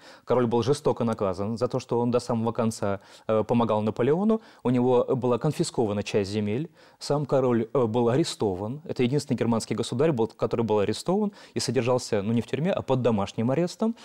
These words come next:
И Пруссия просила часть Саксонии вдоль Рейна, правый берег Рейна, для того, чтобы здесь тоже ограничивать Францию. Вот именно по этому вопросу, э, передача чи-, земель Саксонии и Пруссии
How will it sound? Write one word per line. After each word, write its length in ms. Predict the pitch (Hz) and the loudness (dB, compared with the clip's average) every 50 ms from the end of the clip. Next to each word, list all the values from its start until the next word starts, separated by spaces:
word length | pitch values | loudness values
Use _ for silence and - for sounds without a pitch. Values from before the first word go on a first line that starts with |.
| - - - - | -20 -18 -8 -6
И 60 | 123 | -4
Пруссия 360 | 113 147 196 190 - - 156 135 | 0 2 0 0 2 2 0 2
просила 400 | - - 160 - - 170 147 131 | 2 0 -2 0 2 0 0 0
часть 260 | - - 156 160 - | 2 2 0 0 0
Саксонии 600 | - 143 143 - - 117 110 98 98 98 104 - | -6 -6 -6 -6 -4 -4 -4 -2 -4 -6 -8 -8
вдоль 400 | 101 101 117 117 135 151 165 135 | -8 -6 -2 2 2 2 4 2
Рейна, 540 | 113 101 120 117 107 95 92 95 - - - _ - - - - | 0 0 0 0 0 -2 -4 -6 -8 -8 -12 _ -20 -20 -20 -10
правый 320 | - - 120 127 131 127 117 | -2 0 0 2 2 0 2
берег 300 | 113 117 107 110 - - | 2 0 0 0 -2 0
Рейна, 420 | 107 110 104 95 98 123 135 - - - - - | 0 0 0 0 -4 -8 -10 -12 -14 -20 -8 -6
для 100 | 110 - | -4 0
того, 180 | - 117 135 | 0 0 0
чтобы 220 | - - 123 107 107 | 0 -2 -4 -4 0
здесь 220 | 101 156 175 - | 0 0 0 0
тоже 300 | - 143 123 117 123 110 | 0 -2 0 2 2 0
ограничивать 600 | 123 120 123 117 110 123 127 - - 113 113 - | 0 0 0 0 0 0 0 -2 -2 -4 -4 -4
Францию. 520 | - - 101 95 101 - - - - 147 _ - - - - - - - | -2 -4 -4 -4 -6 -8 -8 -10 -10 -10 _ -18 -20 -20 -20 -18 -6 -2
Вот 200 | 123 131 - 151 | -2 0 0 2
именно 220 | 147 143 143 143 | 2 2 2 0
по 100 | - 151 | 2 4
этому 320 | 139 147 143 135 123 117 | 2 2 2 2 0 2
вопросу, 560 | 110 120 - - 175 190 190 - - - - _ _ - - - _ - | 2 0 0 0 -2 -2 -2 -4 -8 -12 -12 _ _ -20 -20 -18 _ -2
э, 180 | 110 110 110 | 0 0 0
передача 920 | 104 - 143 131 143 139 127 143 127 110 - - 120 104 104 107 110 139 - | 0 0 2 2 2 4 4 4 2 2 0 0 -2 -2 0 0 -4 -6 -6
чи-, 220 | - - 143 139 127 | -6 -2 -2 -2 -2
земель 320 | 110 127 135 131 123 113 | 0 0 2 2 2 0
Саксонии 360 | - - 135 - - - 123 | 0 -2 -4 -4 -2 -2 -2
и 140 | 104 104 107 | -2 0 -2
Пруссии 640 | 107 - 160 220 202 - - - 98 101 107 127 | -2 0 0 0 0 -2 -4 -6 -6 -6 -6 -10